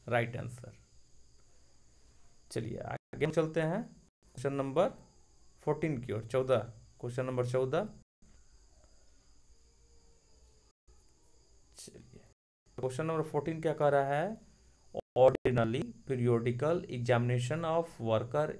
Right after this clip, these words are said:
in an industry is done every, means किसी उद्योग में श्रमिक की समानता आवधिक जांच की जाती है प्रति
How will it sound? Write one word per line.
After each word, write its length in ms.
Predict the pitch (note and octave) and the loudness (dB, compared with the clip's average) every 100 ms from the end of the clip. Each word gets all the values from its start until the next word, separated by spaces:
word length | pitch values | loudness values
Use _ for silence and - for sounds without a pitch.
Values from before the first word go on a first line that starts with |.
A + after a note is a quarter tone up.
| - | -4
in 180 | C#3+ D3 | -2 0
an 120 | D3+ - - - - - | -2 -8 -16 -18 -20 -4
industry 440 | B2 B2 - C3+ A2+ - - - | -2 -2 -4 -6 -6 -8 -18 -12
is 180 | B2+ A#2+ | -6 4
done 220 | D#3 E3+ - | 4 4 0
every, 400 | B2 A#2 A2+ A#2 - | 0 0 -2 -2 -8
means 240 | C#3 F#3+ G3+ - - - - - - - | -4 -4 -4 -14 -20 -20 -20 -20 -12 -6
किसी 260 | F3 A3+ | -4 -2
उद्योग 520 | E3 C3 B2 D#3 F3+ | -2 -2 2 4 4
में 160 | E3 F3 | 2 0
श्रमिक 640 | F3 - C3+ D3 - E3+ | 0 0 0 0 -4 -4
की 80 | F3+ | -4
समानता 840 | F3 C3 A#2+ A#2+ B2 C3+ A#2 - - | -2 2 4 2 4 2 2 -4 -4
आवधिक 600 | A#2+ B2 B2 B2 - - | 2 4 4 2 0 -8
जांच 360 | - B2+ C#3+ - | 0 2 2 -2
की 240 | - D#3 | -8 -6
जाती 500 | B2+ A#2 A#2 B2 C#3+ | 0 0 0 -10 -8
है 180 | C3 C3+ | -6 -2
प्रति 460 | B2 A#2 B2 G#2+ | -2 -2 -4 -6